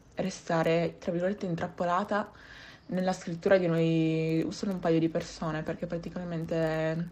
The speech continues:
piacevoli da leggere. E in realtà adesso, proprio adesso, mi sono resa conto che è il terzo libro che sto leggendo,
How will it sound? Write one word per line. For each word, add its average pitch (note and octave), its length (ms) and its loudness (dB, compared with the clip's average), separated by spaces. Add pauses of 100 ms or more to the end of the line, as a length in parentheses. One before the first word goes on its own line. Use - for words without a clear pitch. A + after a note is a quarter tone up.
piacevoli E3 480 0
da D#3+ 80 2
leggere. D#3 480 -2 (600)
E A#3 100 4
in A#3+ 60 10
realtà B3+ 280 6
adesso, D#3+ 840 2 (640)
proprio F#3 240 2
adesso, B3+ 580 0
mi G#3+ 100 0
sono G3+ 180 -2
resa G#3 160 -2
conto E3+ 520 -4 (220)
che G#3+ 440 2
è - 40 0
il A#3 140 2
terzo - 320 -2
libro F#3+ 260 0
che G#3 80 -2
sto - 180 -6
leggendo, E3+ 680 0